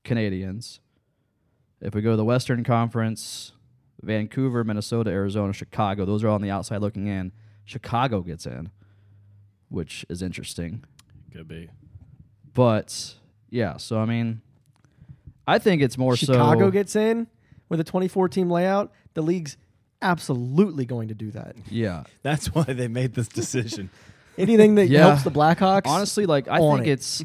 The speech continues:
Speaker 1: there's some big markets that are on the outside looking in. I think monetarily the league's lost a lot of money, so I think, I, I think they're looking at it from two perspectives. One, fairness, yes. But two, there's some big markets on the outside looking in, like, for instance, New York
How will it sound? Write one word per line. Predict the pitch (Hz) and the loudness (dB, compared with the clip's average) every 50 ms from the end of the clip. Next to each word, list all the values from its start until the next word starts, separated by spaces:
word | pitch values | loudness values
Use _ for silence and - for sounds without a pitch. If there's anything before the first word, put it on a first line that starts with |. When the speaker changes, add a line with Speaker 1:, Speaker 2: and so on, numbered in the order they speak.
| - _ - | -12 _ -4
Speaker 1:
there's | 131 147 151 151 - | 0 0 0 2 2
some | 165 139 131 | 0 0 2
big | 123 139 139 160 165 156 | 4 4 4 4 4 4
markets | 131 120 120 135 139 - 165 156 - | 2 4 2 2 2 0 -2 -2 -2
that | - 135 123 | 0 0 2
are | 120 127 | 2 2
on | 127 123 123 | 2 2 0
the | 117 | 0
outside | 113 113 110 - - 147 127 120 | -2 -2 -4 -4 -4 -4 -4 -2
looking | 127 131 131 - 113 110 | -2 -4 -4 -6 -6 -6
in. | 107 107 120 135 113 | -4 -4 -4 -4 -2
I | 107 110 117 | -2 -2 -2
think | 123 123 117 113 | -2 -2 -2 -2
monetarily | 107 104 110 117 113 98 - - 110 117 123 131 139 123 | -2 -2 -2 -2 -4 -4 -4 -2 -2 0 0 0 0 -2
the | 107 | -2
league's | 92 107 120 117 113 110 | -2 -4 -4 -4 -4 -4
lost | 104 113 123 - - | -4 -2 -4 -4 -8
a | 107 | -10
lot | 95 107 120 120 | -6 -6 -6 -6
of | 101 | -6
money, | 95 95 107 123 143 147 | -6 -4 -4 -4 -4 -6
so | - - 107 98 | -8 -8 -8 -6
I | 101 110 | -6 -6
think, | - - 117 110 - - _ _ _ _ _ _ _ _ _ _ _ _ _ _ - | -6 -8 -10 -10 -10 -14 _ _ _ _ _ _ _ _ _ _ _ _ _ _ -6
I, | 165 | -6
I | 156 131 151 | -2 -2 -2
think | 156 196 220 | -2 0 0
they're | 180 151 | 2 2
looking | 147 143 139 131 | 4 4 2 2
at | 123 110 | 0 0
it | 101 | -2
from | - 101 104 | -4 -6 -4
two | - - 131 | -4 -4 -4
perspectives. | - 101 92 - - 131 123 110 - - 95 95 90 - - - | -4 -4 -8 -6 -4 -2 -2 -2 -2 -4 -4 -4 -6 -8 -10 -4
One, | 107 127 147 147 135 131 131 | -2 0 2 2 2 0 -2
fairness, | 123 - - 113 98 87 80 76 87 101 - - - | -4 -4 -2 -2 -2 -2 -4 -4 -6 -8 -8 -10 -8
yes. | 90 87 76 90 101 - - - - _ _ _ _ _ _ _ _ _ - | -8 -6 -6 -8 -8 -10 -14 -18 -20 _ _ _ _ _ _ _ _ _ -2
But | 110 110 - - - | -2 -2 -2 -4 -4
two, | - 160 151 135 120 113 | 0 2 4 4 4 4
there's | 110 107 107 - | 2 0 -2 -2
some | 113 104 101 | -6 -6 -4
big | 120 120 120 | -4 -2 -2
markets | 117 110 110 107 101 - | -2 -2 -2 -2 -4 -4
on | 101 98 | -4 -4
the | 104 104 | -4 -4
outside | 104 101 - - 113 98 98 | -4 -4 -6 -8 -8 -8 -8
looking | 104 101 - - 117 | -8 -10 -10 -8 -6
in, | 127 120 110 | -6 -4 -4
like, | 101 95 92 - | -6 -8 -10 -8
for | - 110 | -6 -6
instance, | 110 107 104 - 113 98 - - | -6 -6 -6 -6 -8 -10 -8 -8
New | 104 107 | -6 -6
York | 92 92 135 156 135 117 120 - - _ _ | 0 4 6 6 6 6 4 0 -4 _ _